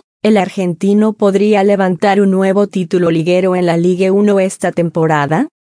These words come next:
por no hablar de las dos copas nacionales para las que los parisinos salen ampliamente favoritos.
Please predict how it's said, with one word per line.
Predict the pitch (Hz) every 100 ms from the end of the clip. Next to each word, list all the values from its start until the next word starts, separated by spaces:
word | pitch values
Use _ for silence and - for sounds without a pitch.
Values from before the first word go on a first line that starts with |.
| _
por | 202 180
no | 185 190
hablar | 180 175 180
de | 185
las | 180 165 160
dos | 170
copas | - 180 - 185
nacionales | 180 175 - 170 175 190 196 -
para | 180 170
las | 165 -
que | 202
los | 196 190
parisinos | 208 196 196 - 220 208 190
salen | - 202 202 202 190
ampliamente | 185 185 196 180 180 180 220
favoritos. | 214 208 208 220 202 151 139 135 -